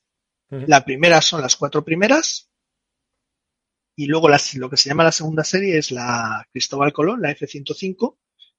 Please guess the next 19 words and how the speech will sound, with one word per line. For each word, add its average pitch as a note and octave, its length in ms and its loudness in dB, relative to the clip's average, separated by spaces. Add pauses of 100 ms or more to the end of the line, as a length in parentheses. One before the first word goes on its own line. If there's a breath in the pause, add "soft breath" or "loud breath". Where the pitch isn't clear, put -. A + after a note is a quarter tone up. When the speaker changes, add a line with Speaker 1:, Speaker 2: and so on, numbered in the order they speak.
(300)
Speaker 2:
que C#3+ 80 0
entró C3+ 160 -2
en C#3+ 60 -2
servicio C#3+ 420 0
en A#2+ 80 -8
dos B2 180 -8
mil D3 140 -6
doce, F3 420 -2 (880)
donde, D3+ 560 4
eh, B2+ 380 4
el C#3+ 140 4
modelo C#3+ 420 8
del C#3+ 160 4
S C#3 300 2
P C#3+ 120 -2
I D3 140 4
uno A3 320 -4 (300)
es C3+ 200 -6
diferente, D#3 680 0